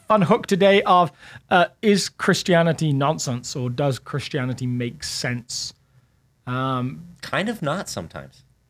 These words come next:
Speaker 1: Kind of not sometimes. I like it. Uh, it's a, it's a robust defense.
Speaker 2: <laughs>
Speaker 1: Uh,
Speaker 2: How's that for an apologetic?
Speaker 1: so,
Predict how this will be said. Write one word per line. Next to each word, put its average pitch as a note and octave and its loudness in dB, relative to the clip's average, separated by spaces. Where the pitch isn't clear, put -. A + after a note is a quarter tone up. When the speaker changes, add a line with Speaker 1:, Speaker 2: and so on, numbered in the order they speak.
Speaker 1:
Kind F3+ -4
of G#3 -8
not F3+ 2
sometimes. E3 2
I E3 0
like D3+ 4
it. E3 2
Uh, F#3 -4
it's D#3+ -2
a, G3 4
it's E3+ -2
a E3+ 2
robust E3 2
defense. D#3+ 2
Speaker 2:
<laughs> G3 -2
Speaker 1:
Uh, G#3+ 8
Speaker 2:
How's G3 2
that F#3 2
for E3+ 4
an E3 4
apologetic? C#3 2
Speaker 1:
so, - 0